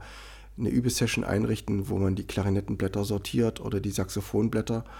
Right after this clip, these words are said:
und mal schaut, ob da alles, was da optimal ist und vielleicht mit dem Schachtelhalm ein bisschen nachfeilen.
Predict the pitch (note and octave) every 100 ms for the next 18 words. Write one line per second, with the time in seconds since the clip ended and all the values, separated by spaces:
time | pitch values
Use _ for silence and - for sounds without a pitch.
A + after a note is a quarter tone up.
0 | - - - - - - G2+ G2 G2 F2+
1 | F2+ F2+ - F#2+ F#2+ G2 - - - -
2 | - - - - - F#2+ F2 - F2+ F#2+
3 | - - - - - - - G#2 - G#2
4 | - - - A2+ G2+ G2+ - G#2+ - G2+
5 | - F#2+ F#2+ G#2 - G#2 B2 - A2 G2+
6 | F#2+ G2 - G2 G#2 - F#2+ F2 F#2 -
7 | E2+ E2+ E2+